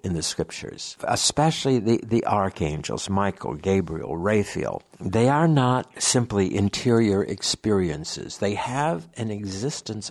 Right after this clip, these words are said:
of their own, separate from ours. That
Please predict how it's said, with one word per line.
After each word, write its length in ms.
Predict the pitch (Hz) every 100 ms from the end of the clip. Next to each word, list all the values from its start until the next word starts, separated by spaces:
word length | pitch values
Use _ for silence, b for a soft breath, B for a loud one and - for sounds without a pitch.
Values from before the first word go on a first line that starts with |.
| -
of 180 | 101 90
their 260 | 87 -
own, 460 | 101 92 80 - -
separate 500 | - 107 104 - 90
from 260 | - 82 80 -
ours. 640 | 87 82 - - - - B B B B B B B _
That 440 | - 104 101 95